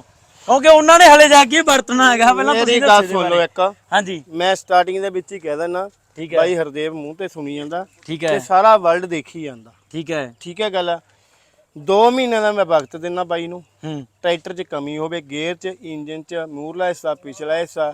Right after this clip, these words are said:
Speaker 1: ਠੀਕ ਹੈ।
Speaker 2: ਟੋਏ ਟਾਇਰ ਟੱਪਾ ਆਪਾਂ ਨਵੇਂ ਪਾਤੇ ਸੀ, ਹਨਾ?
Speaker 1: ਠੀਕ ਹੈ।
Speaker 2: ਤੇ ਦੋ ਮਹੀਨਿਆਂ ਦੇ ਅੰਦਰ ਅੰਦਰ
Speaker 1: ਹੂੰ।
Speaker 2: ਬਾਈ, ਹੁਣ ਦੋ ਮਹੀਨੇ ਦਾ ਪਤਾ ਹੀ ਲੱਗ ਜੂਗਾ ਸੱਠ
Speaker 1: ਪਤਾ
Speaker 2: ਦਿਨਾਂ 'ਚ
Speaker 1: ਲੱਗ ਜੂ।
Speaker 2: ਕਿਵੇਂ ਆ ਇਹ।
Speaker 1: ਤਾਂ ਦਸ ਦਿਨਾਂ 'ਚ ਲੱਗ
Speaker 2: ਤੇ
Speaker 1: ਜਾਂਦਾ
Speaker 2: ਚੇਂਜ
Speaker 1: ਪਤਾ।
Speaker 2: ਕਰਕੇ ਲੈ ਜੇ ਬਾਈ ਟਰੈਕਟਰ।
Speaker 1: ਠੀਕ ਹੈ, ਚੇਂਜ ਕਰਕੇ
Speaker 2: ਇੱਕ
Speaker 1: ਲੈ ਜੇ।
Speaker 2: ਨਵਾਂ, ਇੱਕ ਮਿੰਟ ਗੱਲ ਹੋਰ ਸੁਣ ਲਾ। ਬਾਲੇ
Speaker 1: ਹਾਂ।
Speaker 2: ਕਹਿਣਗੇ, "ਬਾਈ ਹਰਦੇਵ ਆ ਤੂੰ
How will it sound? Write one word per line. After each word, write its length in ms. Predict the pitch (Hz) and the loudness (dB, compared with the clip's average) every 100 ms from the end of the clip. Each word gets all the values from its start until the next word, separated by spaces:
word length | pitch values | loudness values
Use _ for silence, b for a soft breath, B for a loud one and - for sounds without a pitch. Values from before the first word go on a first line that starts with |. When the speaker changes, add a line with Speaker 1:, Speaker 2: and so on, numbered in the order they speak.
| - | -10
Speaker 1:
ਠੀਕ 200 | 160 160 | -16 -10
ਹੈ। 260 | 143 120 113 | -10 -10 -12
Speaker 2:
ਟੋਏ 200 | 160 160 | -10 -8
ਟਾਇਰ 260 | 160 156 | -2 -2
ਟੱਪਾ 320 | 156 165 175 170 | -2 -4 -4 -4
ਆਪਾਂ 180 | 170 | -6
ਨਵੇਂ 300 | 160 139 135 | -10 -10 -10
ਪਾਤੇ 360 | 127 127 - 123 | -10 -10 -10 -18
ਸੀ, 180 | 113 120 | -16 -12
ਹਨਾ? 200 | 156 175 | -10 -10
Speaker 1:
ਠੀਕ 120 | 139 | -10
ਹੈ। 240 | 135 120 _ _ _ | -14 -14 _ _ _
Speaker 2:
ਤੇ 120 | 190 185 | -10 -8
ਦੋ 280 | 180 185 | -6 -6
ਮਹੀਨਿਆਂ 320 | 202 226 214 196 | -6 -8 -8 -8
ਦੇ 160 | 190 | -8
ਅੰਦਰ 280 | 180 180 180 | -8 -8 -8
ਅੰਦਰ 340 | 170 170 165 147 - | -8 -8 -10 -12 -16
Speaker 1:
ਹੂੰ। 100 | 156 | -8
Speaker 2:
ਬਾਈ, 340 | 165 170 165 185 | -6 -6 -8 -12
ਹੁਣ 160 | 160 | -14
ਦੋ 180 | 151 156 | -10 -10
ਮਹੀਨੇ 220 | 185 170 | -8 -8
ਦਾ 80 | 170 | -8
ਪਤਾ 220 | 175 160 | -8 -6
ਹੀ 60 | 196 | -4
ਲੱਗ 140 | 190 | -4
ਜੂਗਾ 240 | 160 160 160 | -6 -12 -8
ਸੱਠ 180 | 156 | -8
Speaker 1:
ਪਤਾ 100 | 147 | -6
Speaker 2:
ਦਿਨਾਂ 160 | 156 160 | -4 -2
'ਚ 20 | |
Speaker 1:
ਲੱਗ 120 | 160 | -2
ਜੂ। 100 | 147 | -4
Speaker 2:
ਕਿਵੇਂ 200 | 156 156 | -8 -6
ਆ 100 | 147 | -6
ਇਹ। 200 | 139 180 220 _ - | -6 -8 -12 _ -12
Speaker 1:
ਤਾਂ 100 | 185 | -6
ਦਸ 200 | 160 160 | -4 -4
ਦਿਨਾਂ 180 | 160 208 | -4 -2
'ਚ 40 | |
ਲੱਗ 80 | 208 | 0
Speaker 2:
ਤੇ 160 | 214 | 0
Speaker 1:
ਜਾਂਦਾ 140 | 220 - | -2 -2
Speaker 2:
ਚੇਂਜ 240 | 226 214 | -2 0
Speaker 1:
ਪਤਾ। 120 | 202 | 2
Speaker 2:
ਕਰਕੇ 220 | 190 - 175 | 0 0 -6
ਲੈ 140 | 143 | -6
ਜੇ 100 | 131 | -10
ਬਾਈ 180 | 135 127 | -12 -14
ਟਰੈਕਟਰ। 260 | 139 123 | -16 -18
Speaker 1:
ਠੀਕ 220 | 160 170 160 | -14 -6 -4
ਹੈ, 160 | 139 | -4
ਚੇਂਜ 300 | 135 165 165 | -4 -8 -8
ਕਰਕੇ 300 | 160 160 151 | -6 -4 0
Speaker 2:
ਇੱਕ 80 | 233 | 2
Speaker 1:
ਲੈ 80 | 262 | 2
ਜੇ। 60 | 233 | 2
Speaker 2:
ਨਵਾਂ, 260 | 220 247 | 4 2
ਇੱਕ 120 | 240 | 2
ਮਿੰਟ 140 | 254 240 | 0 2
ਗੱਲ 160 | 233 | 4
ਹੋਰ 240 | 214 214 240 | 4 2 2
ਸੁਣ 160 | 240 | 0
ਲਾ। 180 | 214 165 - 160 | 0 0 -2 2
ਬਾਲੇ 120 | 196 | 2
Speaker 1:
ਹਾਂ। 80 | 226 | 2
Speaker 2:
ਕਹਿਣਗੇ, 240 | 233 240 - b b b b 180 | -4 -8 -14 b b b b 4
"ਬਾਈ 140 | 262 | 6
ਹਰਦੇਵ 340 | 269 262 277 | 8 8 6
ਆ 220 | 277 277 277 | 8 6 4
ਤੂੰ 680 | 277 269 269 269 277 269 | -2 -4 -4 -4 -4 -6